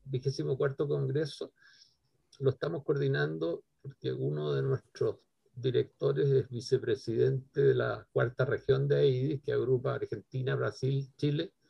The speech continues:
Paraguay y Uruguay. Entonces, estamos llamando nuestro congreso como vigésimo cuarto Congreso Chileno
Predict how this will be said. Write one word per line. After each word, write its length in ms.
Paraguay 380
y 100
Uruguay. 340
Entonces, 640
estamos 580
llamando 520
nuestro 320
congreso 480
como 280
vigésimo 720
cuarto 600
Congreso 520
Chileno 640